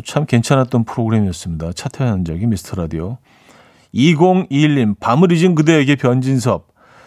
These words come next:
시험 공부한다고 해놓고 이불 뒤집어 쓰고 음악 듣던 기억이 새록새록 납니다. 정말 순수했던 그때였죠.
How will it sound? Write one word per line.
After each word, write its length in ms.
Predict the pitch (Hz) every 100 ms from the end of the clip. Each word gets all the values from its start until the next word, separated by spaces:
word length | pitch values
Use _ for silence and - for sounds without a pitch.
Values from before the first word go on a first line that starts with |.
| _
시험 260 | - 185
공부한다고 540 | 185 180 165 165 160 147
해놓고 440 | 135 120 165 135
이불 260 | 135 127 143
뒤집어 320 | 123 123 135
쓰고 440 | 123 127 123 151 - - _ _ 113
음악 240 | 135 147
듣던 360 | 139 123 143 131
기억이 320 | 123 117 147
새록새록 560 | - 175 156 - 135
납니다. 460 | 151 110 92 98 90
정말 260 | 87 92 117
순수했던 680 | - 170 143 151 160 156
그때였죠. 800 | 127 123 127 104 - 113 101 78